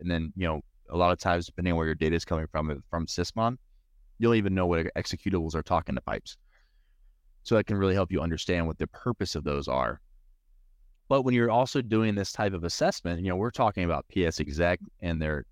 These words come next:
you know, clone-like tools to P S exec. Cobalt Strike and Metasploit also use pipes,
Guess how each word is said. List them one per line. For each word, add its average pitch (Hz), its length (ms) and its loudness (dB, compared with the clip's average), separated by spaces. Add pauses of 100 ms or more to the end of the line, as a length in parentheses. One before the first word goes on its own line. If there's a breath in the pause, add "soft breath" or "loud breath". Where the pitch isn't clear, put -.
(160)
you 90 80 -6
know, 73 80 -6
clone-like 87 640 0
tools 87 320 -2
to - 100 -6
P 78 180 -2
S 76 140 -4
exec. 71 340 -6 (880)
Cobalt 156 380 2
Strike 123 320 2
and 92 100 0
Metasploit 90 540 0 (480)
also 98 320 0
use 82 640 -2 (180)
pipes, - 540 -4